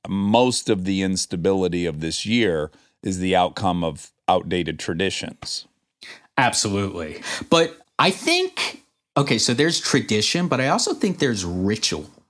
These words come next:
Speaker 2: They're two different things,
Speaker 1: Yes,
Speaker 2: right?
Speaker 1: yes.
Speaker 2: So ritual, I think, is tradition with heart, soul, and authenticity.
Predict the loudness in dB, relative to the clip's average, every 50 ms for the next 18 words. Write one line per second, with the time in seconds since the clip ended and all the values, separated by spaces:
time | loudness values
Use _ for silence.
0 | _ _ _ 0 0 0 0 0 0 0 2 2 0 -2 0 -2 -2 -2 -2 -4
1 | -4 -4 -4 -8 -10 -6 -4 -2 2 4 4 4 4 4 2 0 -2 -2 -4 -6
2 | -6 0 2 4 4 4 2 0 -4 -2 0 2 2 4 4 2 2 0 0 -2
3 | -2 0 2 2 2 2 2 0 2 4 4 4 4 4 4 4 4 2 0 0
4 | 0 2 2 2 2 2 0 0 0 -2 -2 0 0 0 0 0 -2 -2 0 0
5 | 0 0 2 2 2 2 2 2 0 -2 -4 -8 -4 -2 0 0 0 0 0 0
6 | 0 2 2 0 0 0 0 -2 0 0 0 0 0 -2 -2 -4 -6 -6 -4 -4
7 | -4 -4 -4 -4 -4 -4 -6 -8 -8